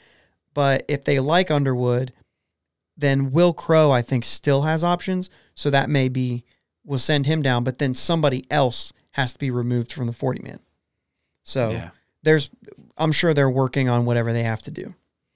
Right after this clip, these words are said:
Speaker 1: Um, Brault and Ponce will start on the I L.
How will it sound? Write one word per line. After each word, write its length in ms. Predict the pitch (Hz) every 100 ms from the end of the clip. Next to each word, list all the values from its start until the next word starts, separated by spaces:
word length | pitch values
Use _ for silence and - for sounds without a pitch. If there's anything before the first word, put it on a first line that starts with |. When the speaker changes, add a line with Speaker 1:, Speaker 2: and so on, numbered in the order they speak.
| _ _ _ _ _ _
Speaker 1:
Um, 480 | 131 120 113 110 135 _ _
Brault 380 | 135 147 151 -
and 120 | 139
Ponce 580 | - 135 135 - - - _ _ _
will 480 | - 135 135 135 127 _
start 380 | - - 151 151
on 180 | 147 131
the 120 | 135
I 180 | 123 120
L. 280 | 117 113